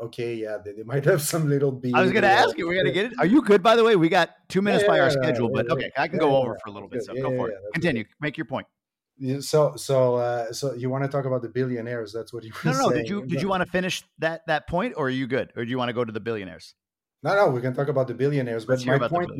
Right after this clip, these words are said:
Speaker 2: billionaires.
Speaker 1: point is that, is the, the people
Speaker 2: <laughs>
Speaker 1: see a sort of frontier between the poor and the rich.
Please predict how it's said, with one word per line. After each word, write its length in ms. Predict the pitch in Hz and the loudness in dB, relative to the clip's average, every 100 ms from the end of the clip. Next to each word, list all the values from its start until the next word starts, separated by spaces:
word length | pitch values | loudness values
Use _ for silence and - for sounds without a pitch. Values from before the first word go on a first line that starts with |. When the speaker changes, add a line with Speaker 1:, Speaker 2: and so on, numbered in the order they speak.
| 139 | -2
Speaker 2:
billionaires. 80 | 143 | -2
Speaker 1:
point 160 | 175 156 | -4 -4
is 140 | 127 | -2
that, 220 | 151 160 | 0 0
is 160 | 127 117 | -2 -4
the, 100 | 127 | -8
the 240 | 117 120 | -6 -8
people 340 | 120 151 175 165 | -6 -6 -6 -6
Speaker 2:
<laughs> 40 | |
Speaker 1:
see 400 | - - 165 170 | -8 -8 -8 -6
a 120 | - - | -8 -8
sort 260 | 147 147 | -4 -2
of 100 | 123 | -4
frontier 680 | - 139 123 123 175 147 120 | -4 -4 -4 -6 -4 -4 -4
between 480 | 117 117 127 123 123 | -6 -8 -6 -4 -6
the 100 | 113 | -8
poor 380 | - 147 143 131 | -2 0 0 -2
and 120 | 120 | -6
the 80 | 110 | -6
rich. 520 | 131 151 143 - | -4 -4 -6 -18